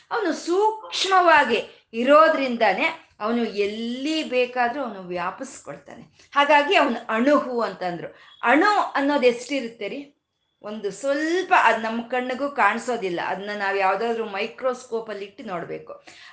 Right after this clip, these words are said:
ನಾವ್ ಮೈಕ್ರೋಸ್ಕೋಪ್ ಅಲ್ಲಿ ಇಟ್ಟು ನೋಡಿದ್ರೆ ನಮಗ್ ಕಾಣಿಸೋ ಅಂತ ಅಣುವಿನಲ್ಲಿ ಅಣು ಅವನು ಅಂತಂದ್ರೆ ಅವನಿನ್ನೆಷ್ಟು ಸೂಕ್ಷ್ಮದವನಾಗಿರಬಹುದು ಆ ಚೈತನ್ಯ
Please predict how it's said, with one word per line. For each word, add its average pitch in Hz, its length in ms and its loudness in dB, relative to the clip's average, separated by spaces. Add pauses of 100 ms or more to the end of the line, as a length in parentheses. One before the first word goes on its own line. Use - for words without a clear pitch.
ನಾವ್ 202 240 -2
ಮೈಕ್ರೋಸ್ಕೋಪ್ 302 840 2
ಅಲ್ಲಿ 262 160 0
ಇಟ್ಟು 277 240 -8
ನೋಡಿದ್ರೆ 262 420 2
ನಮಗ್ 233 360 -4
ಕಾಣಿಸೋ 240 400 0
ಅಂತ 240 260 0 (200)
ಅಣುವಿನಲ್ಲಿ 285 640 -2
ಅಣು 254 420 2
ಅವನು 214 380 -2
ಅಂತಂದ್ರೆ 196 840 -8
ಅವನಿನ್ನೆಷ್ಟು 311 800 2
ಸೂಕ್ಷ್ಮದವನಾಗಿರಬಹುದು 226 1800 2
ಆ 190 100 4
ಚೈತನ್ಯ 208 680 -6